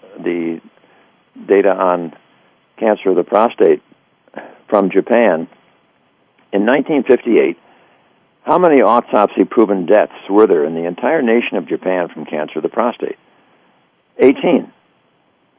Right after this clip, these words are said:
Now, by nineteen fifty-eight, twenty years late, seventy-eight, twenty years later, that was up to a hundred thirty-seven, which still pales in comparison to the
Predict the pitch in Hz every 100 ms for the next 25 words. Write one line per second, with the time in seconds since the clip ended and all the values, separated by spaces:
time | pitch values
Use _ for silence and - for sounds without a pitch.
0 | _ _ _ - 95 85 95 104 107 104
1 | 107 90 85 - 156 - 101 87 92 113
2 | 107 98 98 92 101 - 139 147 95 76
3 | - 120 110 101 95 92 110 98 95 101
4 | 98 92 - 92 80 98 95 87 98 92
5 | - 151 165 98 87 - 135 143 - 110
6 | 107 104 90 95 - 107 101 - 87 87
7 | 82